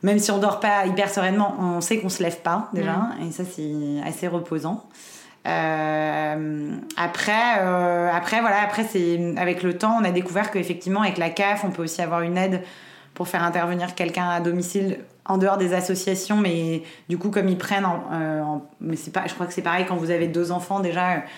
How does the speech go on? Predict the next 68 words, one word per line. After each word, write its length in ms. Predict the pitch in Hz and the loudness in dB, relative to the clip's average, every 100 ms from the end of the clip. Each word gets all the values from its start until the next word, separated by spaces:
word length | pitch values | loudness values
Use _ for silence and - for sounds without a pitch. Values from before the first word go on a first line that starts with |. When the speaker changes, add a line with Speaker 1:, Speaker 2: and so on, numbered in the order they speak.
| - - - | -18 -20 -12
Speaker 1:
voilà, 160 | 165 160 | -4 -4
il 60 | - | -2
y 40 | |
a 20 | 165 | 0
une 120 | 165 | 0
aide 140 | 180 | 0
qui 100 | 180 | -2
vous 180 | 160 160 | -2 0
est 60 | 151 | 0
donnée, 320 | 151 160 185 | 0 2 2
donc, 200 | 160 156 | 0 -2
euh, 60 | |
quand 120 | 151 160 | -4 -2
vous 140 | 151 | -2
employez 340 | 165 165 170 165 | -2 0 0 0
quelqu'un 300 | 165 156 170 | -2 0 -2
pour 140 | 170 | -2
garder 220 | 151 151 156 | -2 -2 -2
vos 140 | 151 | -2
enfants, 200 | 151 175 | -2 -2
une 120 | 160 | 0
nounou, 220 | 151 160 175 | 0 0 0
bah, 120 | 156 | -2
il 40 | 147 | -2
y 20 | |
a 20 | |
une 100 | 147 | -4
petite 260 | 143 - 165 | -6 -8 -6
aide 100 | 160 | -6
qui 120 | 156 | -6
vous 160 | 147 | -4
est 40 | 151 | -2
donnée, 280 | 147 165 196 | 0 0 0
et 20 | |
puis 120 | 190 | 0
après, 180 | 147 - | -4 -2
il 40 | 160 | -2
y 40 | |
a 20 | |
aussi 160 | 143 131 | -4 -6
le 60 | |
crédit, 380 | - - 160 156 | -8 -6 -4 -4
euh, 80 | 147 135 - - - | -6 -10 -16 -20 -4
d'impôt, 320 | 165 160 202 | -2 2 2
donc 180 | 220 165 - - - - - - _ - | 2 0 -4 -14 -20 -20 -20 -20 _ -2
voilà, 220 | 196 185 | 2 2
on 40 | |
s'est 160 | 185 185 | 2 2
dit, 160 | 180 220 | 4 4
bah, 100 | 190 | 4
tiens, 220 | - 247 | 2 4
nous, 100 | 214 | 4
on 240 | 196 190 | 4 2
va 140 | 175 175 | 2 2
peut-être 220 | 214 208 | 0 0
faire 140 | 214 | 0
ça, 160 | 214 233 | 2 0
parce 140 | 175 | 0
que, 280 | 175 180 170 | 0 2 2
en 60 | 165 | 2
fait, 220 | 180 208 | 2 0
il 80 | 180 | 0
est 220 | 170 160 | 0 2
temps 140 | 226 220 | 2 4
aussi 200 | 190 226 | 2 0
que 80 | 214 | 2
la 100 | 180 | 2
journée, 480 | 175 180 190 220 254 | 2 2 4 4 2